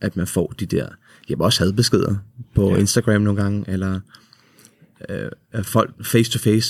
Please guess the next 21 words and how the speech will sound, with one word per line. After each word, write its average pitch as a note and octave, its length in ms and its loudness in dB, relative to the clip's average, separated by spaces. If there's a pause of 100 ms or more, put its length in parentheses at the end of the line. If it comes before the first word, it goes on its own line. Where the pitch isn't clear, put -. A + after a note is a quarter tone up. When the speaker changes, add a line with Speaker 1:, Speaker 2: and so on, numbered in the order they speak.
Speaker 1:
siger, - 300 0
at G#2+ 60 -6
du A2+ 40 0
er G#2 40 0
dårlig A2 440 -2
og - 60 -6
forfærdelig G#2+ 500 -4
og F2 80 -4
grim. - 260 -2 (120)
Og, G#2 280 -8 (640)
så, - 160 -6
så, G#2+ 240 0
så G#2+ 140 -2
ham A#2 180 2
bruger C3 180 2
jeg B2 40 4
egentlig A2+ 140 2
også A2+ 180 0
rigtig A#2+ 140 -2
meget A#2 180 0
derhjemme. A#2 360 0